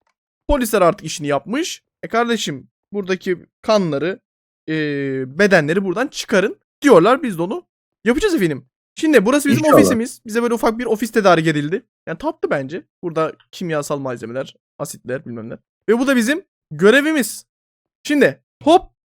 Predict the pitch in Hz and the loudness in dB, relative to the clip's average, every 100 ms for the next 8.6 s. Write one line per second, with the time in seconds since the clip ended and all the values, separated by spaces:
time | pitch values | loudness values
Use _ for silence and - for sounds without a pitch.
0 | _ - 302 311 - 190 135 127 _ _ | _ 2 4 4 2 2 2 -2 _ _
1 | - 208 330 330 - 196 143 127 120 - | -4 -2 2 0 0 0 0 -4 -10 -14
2 | 156 151 190 311 - _ _ 113 120 117 | -6 -2 -2 -2 -6 _ _ -12 0 4
3 | 113 131 160 113 95 107 _ _ _ _ | 6 6 4 2 0 -2 _ _ _ _
4 | 175 247 - 165 185 175 175 147 - _ | 4 4 2 0 0 0 -2 -4 -6 _
5 | - 147 156 123 131 _ _ - 135 180 | -12 -6 -6 -6 -12 _ _ 0 4 6
6 | 120 120 113 - 123 113 107 208 220 208 | 4 4 2 4 4 4 4 6 6 6
7 | 262 240 - _ _ - 151 175 156 175 | 4 -2 -12 _ _ -4 -2 -2 -2 -2
8 | 190 226 175 156 - | -2 -4 -6 -6 -10